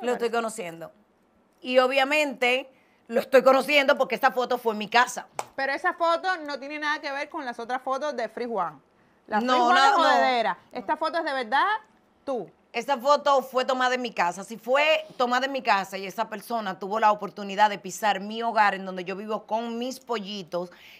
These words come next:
Speaker 2: quiere decir que esa persona es algo mucho más que uno de mis entretenimientos.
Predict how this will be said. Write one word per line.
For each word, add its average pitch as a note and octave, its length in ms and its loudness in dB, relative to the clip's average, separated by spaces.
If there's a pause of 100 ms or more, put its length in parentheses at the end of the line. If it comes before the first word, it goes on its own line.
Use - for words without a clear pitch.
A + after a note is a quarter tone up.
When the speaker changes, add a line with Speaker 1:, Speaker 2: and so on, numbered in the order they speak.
(100)
Speaker 2:
quiere A3+ 240 -2
decir A3+ 340 -6
que G3 240 -4
esa G3+ 240 -4
persona G#3 400 -8
es G3 140 -10
algo G3 260 -4
mucho G3 540 -10
más A3 340 -4
que G3+ 160 -8
uno F#3+ 240 -6
de F#3+ 140 -6
mis A3+ 300 -10
entretenimientos. D#3+ 1120 -12